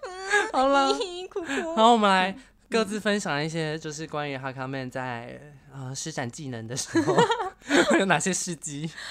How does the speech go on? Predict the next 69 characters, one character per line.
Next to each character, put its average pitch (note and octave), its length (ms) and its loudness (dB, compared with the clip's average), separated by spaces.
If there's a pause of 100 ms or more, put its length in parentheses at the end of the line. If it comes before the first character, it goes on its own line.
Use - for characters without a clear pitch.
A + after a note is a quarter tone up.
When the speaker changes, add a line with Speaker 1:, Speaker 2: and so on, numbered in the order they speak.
(540)
Speaker 2:
你， D3+ 200 -8
你 C#4 100 -6
先 - 240 0
好 - 100 2
了， F4 280 6
Speaker 1:
我 G4 40 -2
先 - 0 -
吗？ - 20 -
Speaker 2:
你 D3 100 -6
先， D#3 260 -2
Speaker 1:
哦， - 200 -6 (180)
Speaker 2:
你 - 80 -2
都 C#4+ 140 0
已 D4+ 80 4
经 - 100 0
准 - 160 0
备 B3+ 100 -2
好 - 60 2
了。 - 80 -2
Speaker 1:
我 A#3 40 -8
曾 A#2 60 -14
经 - 0 -
做 - 0 -
过 - 40 -
一 A3 80 -6
件 A#3+ 240 -4
事 A3 260 -10
情， - 400 -12
Speaker 2:
嗯。 A3 300 -10
Speaker 1:
我 C4 100 -2
觉 D4 180 0
得 G4+ 80 0
不 G#3+ 200 -10
太 B3 260 0
好。 F#3+ 260 -4 (140)
Speaker 2:
什 - 340 8
么 B3 160 8
啦？ E4+ 520 8 (100)
感 B3 180 0
觉 C#4 140 -4 (140)
好 C4+ 100 4
想 C#4 200 4
听 B3 280 0
哦， F3+ 140 0 (180)
<laughs> B3 240 2
因 C#4+ 100 8
为 E4 40 10
我 G#3 160 8
还 D#3 100 8
没 D#3 140 0
听 D#3+ 260 -2
过。 D#3+ 180 2 (580)
Speaker 1:
<laughs> A3 580 -8
曾 A#3 180 -10
经 D4 140 -8
有 G#3 100 -4
一 E3+ 40 -10
段 G#3+ 180 -6
时 E3+ 240 -10
间， E3 200 -8
就 F3+ 60 -8
是 G#3 80 -6
我 E3+ 160 -6
手 - 240 -12
机 F#3 160 -10
蛮 E3 180 -4
容 D#3+ 160 -8
易 G#3 140 -6
没 F#3+ 240 -8